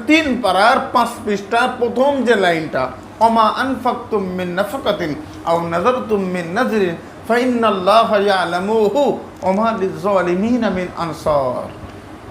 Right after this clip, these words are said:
আল্লাহর কালাম বললাম, আমি টোটকা বলিনি, আমি কালা জাদু বলছি না, আমি কিচ্ছু বলছি না। আমি মূল কথা বলতে চাইছি যে খোদার কালামের এই আয়াতে কারিমা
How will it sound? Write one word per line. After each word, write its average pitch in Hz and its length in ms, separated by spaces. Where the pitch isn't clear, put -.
আল্লাহর 190 420
কালাম 185 300
বললাম, 165 360
আমি 220 160
টোটকা 277 340
বলিনি, 180 440
আমি 269 180
কালা 254 400
জাদু 269 260
বলছি 240 380
না, 233 220
আমি 285 260
কিচ্ছু - 680
বলছি 269 380
না। 220 100
আমি 220 160
মূল 240 380
কথা 220 200
বলতে 196 340
চাইছি 202 540
যে 214 100
খোদার 277 580
কালামের 262 520
এই 247 340
আয়াতে 277 560
কারিমা 339 460